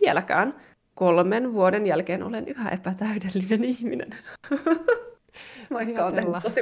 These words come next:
Speaker 1: paljon töitä itseni kanssa. Joo, ajatella. Ei, se ei varmaan toimi jotenkin se terapia. Mutta ei tullut täydellistä.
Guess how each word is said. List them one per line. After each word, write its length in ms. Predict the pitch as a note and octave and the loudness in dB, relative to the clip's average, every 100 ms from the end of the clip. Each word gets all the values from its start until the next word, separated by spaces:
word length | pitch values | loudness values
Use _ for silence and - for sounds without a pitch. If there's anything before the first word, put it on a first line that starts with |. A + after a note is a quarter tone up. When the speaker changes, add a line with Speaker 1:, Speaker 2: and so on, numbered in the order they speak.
| G3 | 0
Speaker 1:
paljon 260 | G#3 A#3+ F#3 | 2 2 2
töitä 320 | G#3+ G#3+ A#3 D4+ | 2 6 6 8
itseni 360 | E4+ - D4 | 6 4 2
kanssa. 220 | C#4 C4 - - - | 2 0 -4 -6 0
Joo, 140 | D#4 - | 2 2
ajatella. 800 | D#4+ D#4+ - - D4+ D4+ B3 C4+ - C#4+ - | 2 0 2 8 8 8 6 2 0 -6 -2
Ei, 120 | - - | -4 -2
se 160 | - | 0
ei 80 | F4 | 2
varmaan 280 | E4+ F4+ D#4+ | 4 4 2
toimi 380 | - F#4 C#4 F#3+ | 2 2 4 2
jotenkin 320 | F#3+ F3+ G3+ | 4 2 0
se 80 | G3 | 0
terapia. 420 | G3+ F#3 - G#3 - - | 2 2 4 0 0 -14
Mutta 280 | - - - | -18 2 6
ei 80 | F#4 | 10
tullut 260 | G4 G#4 | 12 10
täydellistä. 640 | G#4 F#4+ A#3 F3 E3 - | 10 10 10 4 2 -4